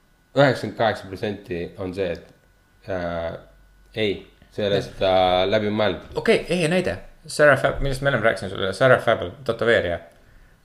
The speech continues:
Speaker 2: Äh, ma hakkasin teda jälgima, kui ta oli Soomest, äh, tulnud, äh, lihtsalt mingisugune mo-, suvaline modell. Ta ei olnud isegi nagu adekvaatne modell, ta oli lihtsalt mingite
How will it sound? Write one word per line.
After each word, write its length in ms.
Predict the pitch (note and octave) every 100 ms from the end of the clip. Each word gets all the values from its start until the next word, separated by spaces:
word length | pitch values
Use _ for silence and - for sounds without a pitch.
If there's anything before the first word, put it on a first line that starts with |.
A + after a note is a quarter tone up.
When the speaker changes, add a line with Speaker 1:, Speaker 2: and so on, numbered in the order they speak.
| -
Speaker 2:
Äh, 400 | A2+ A2+ A2+ A2
ma 140 | C3
hakkasin 220 | D#3 C#3 A#2
teda 140 | B2+
jälgima, 280 | D3+ G#2+ G2
kui 120 | F#2+
ta 80 | G2+
oli 200 | G#2 G#2 G2+
Soomest, 880 | - D#3+ D#3+ G2 F#2+ - - -
äh, 380 | G#2 G#2 G2+ G2
tulnud, 480 | - A#2 A#2 G2+ -
äh, 380 | G#2 G2 G2 F#2+
lihtsalt 400 | A2 C3 C3 F#2+
mingisugune 480 | G2+ G2+ G2 F#2+ F#2
mo-, 160 | F#2+ - F2
suvaline 420 | - D3+ A#2+ F#2
modell. 320 | F#2 F2+ A2+
Ta 80 | F#2
ei 40 | B2
olnud 80 | D#3+
isegi 220 | D#3+ G#2+
nagu 160 | F#2+ G#2+
adekvaatne 560 | C3 - F#2+ F#2 F2+
modell, 380 | F#2 F2+ A#2 G2
ta 80 | E2+
oli 140 | F#2+ A2+
lihtsalt 240 | B2+ F#2
mingite 400 | G#2+ B2 - -